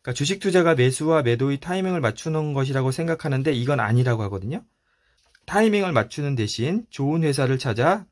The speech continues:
그 주식을 오랫동안 보유하고 열매를 고용하는 것이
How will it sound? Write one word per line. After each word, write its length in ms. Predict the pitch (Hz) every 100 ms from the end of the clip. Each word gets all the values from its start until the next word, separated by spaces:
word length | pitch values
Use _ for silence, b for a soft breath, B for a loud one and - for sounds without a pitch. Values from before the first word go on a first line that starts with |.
| _ _
그 200 | 151 175
주식을 380 | 165 143 151
오랫동안 480 | 131 127 139 143 131
보유하고 480 | 120 117 110 107 143
열매를 460 | 107 117 135 139 131
고용하는 800 | 117 120 127 123 - 131 143 131
것이 440 | 107 - 165 196